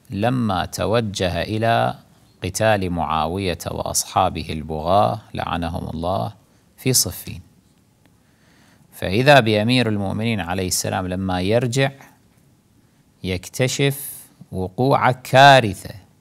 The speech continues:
بسبب هذا الرجل. ما القصة؟ القصة تجدونها في جملة من المصادر، منها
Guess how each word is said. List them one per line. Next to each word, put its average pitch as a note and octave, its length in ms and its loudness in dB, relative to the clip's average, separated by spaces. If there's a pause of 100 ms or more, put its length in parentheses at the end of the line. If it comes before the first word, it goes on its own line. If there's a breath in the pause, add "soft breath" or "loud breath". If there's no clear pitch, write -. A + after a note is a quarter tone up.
(160)
بسبب G#2+ 560 -2
هذا E2 320 -4
الرجل. - 320 -14 (2000)
ما C#3 80 6
القصة؟ A2 580 0 (4000 soft breath)
القصة D#3 560 6
تجدونها C#3 720 6
في C3 200 2
جملة C#3 380 4
من B2 200 4
المصادر، F#2+ 600 2 (2250 loud breath)
منها A#2 440 4